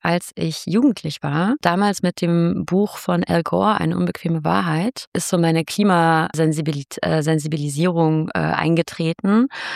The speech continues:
Und ich hatte dann damals eine Unterhaltung mit meinem Opa in Brandenburg. Da wurden gerade die ersten Windräder gebaut, die ersten Solarparks. "Was können wir denn tun?" Und mein Opa meinte, "Ja, schau hier, <laughs> das können wir tun."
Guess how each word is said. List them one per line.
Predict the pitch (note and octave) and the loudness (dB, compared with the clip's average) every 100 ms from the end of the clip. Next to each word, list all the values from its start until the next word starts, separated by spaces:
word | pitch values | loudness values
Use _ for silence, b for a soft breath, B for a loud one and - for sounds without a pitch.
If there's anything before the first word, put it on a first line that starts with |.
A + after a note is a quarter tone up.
| B B B - | B B B 0
Und | F#3+ F3+ | 2 2
ich | G3 | 2
hatte | G3+ | 2
dann | G3+ F3 | 2 2
damals | F3 A3 - | 2 2 0
eine | G3+ | -2
Unterhaltung | F#3 F3+ G3+ G3+ | 0 0 2 2
mit | F3 D3+ | 0 2
meinem | E3 E3+ | 0 2
Opa | A3+ - G#3 F#3+ | 0 0 0 2
in | F3 E3 | 2 2
Brandenburg. | F3 G3 G3+ E3+ F3 F3 | 0 0 0 2 0 0
Da | E3+ | 0
wurden | D#3+ E3 | 0 -2
gerade | E3 E3+ E3 | -2 -2 -2
die | D#3 | -2
ersten | - D#3+ - D#3+ | -2 -4 -2 0
Windräder | G#3 - F3 E3 | 0 2 0 2
gebaut, | D#3+ E3 D#3+ E3+ - | 0 0 0 0 -2
die | D#3+ | -4
ersten | E3 - E3 | -4 -2 -2
Solarparks. | D#3+ D#3 F3+ - F3 E3+ E3+ - B B B B B | 0 2 0 2 2 2 -2 -10 B B B B B
"Was | - | -8
können | - G3+ | 0 4
wir | G3+ | 4
denn | E3 D#3+ | 4 2
tun?" | - A3 C4 B3+ - | 2 4 6 4 2
Und | E3+ | 0
mein | E3+ | 0
Opa | F3+ F3 | -2 0
meinte, | E3+ E3 F3+ | 0 0 0
"Ja, | F3+ - - | -2 -4 -8
schau | - G3 G#3+ | -4 -2 0
hier, | G3+ A3 B3 C4+ | 0 2 2 0
<laughs> | - - - | -2 -6 -6
das | - A3 | -2 -2
können | - G3 | 0 0
wir | E3+ | 0
tun." | - B3 D4 | 2 4 4